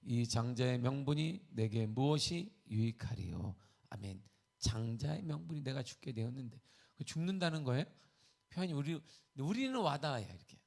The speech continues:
만약에 이게 서양 사람을 볼 때, "어머, 어, 너 다쳤나?" 그랬는데 우리는 금방 알죠. "배고파 죽겠다, 야. 바빠 죽겠다, 야. 아유, 한가해 죽겠어, 그냥 이렇게.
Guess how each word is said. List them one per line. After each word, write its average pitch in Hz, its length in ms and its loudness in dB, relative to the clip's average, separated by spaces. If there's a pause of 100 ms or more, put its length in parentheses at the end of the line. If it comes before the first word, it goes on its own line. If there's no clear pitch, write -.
(1040)
만약에 147 340 -2
이게 131 300 -2 (180)
서양 190 240 2
사람을 139 300 0
볼 - 20 -10
때, - 60 -12 (100)
"어머, 120 240 -4
어, 117 120 -8
너 131 120 -2
다쳤나?" 156 480 -2
그랬는데 123 240 -2
우리는 151 320 -4 (460)
금방 165 340 0
알죠. 110 180 -6 (420)
"배고파 147 280 2
죽겠다, - 460 -8
야. - 160 -18 (720)
바빠 151 320 2
죽겠다, - 480 -10
야. - 260 -20 (540)
아유, 147 400 -8 (540)
한가해 262 500 0
죽겠어, 160 440 -4
그냥 123 240 -16
이렇게. - 300 -20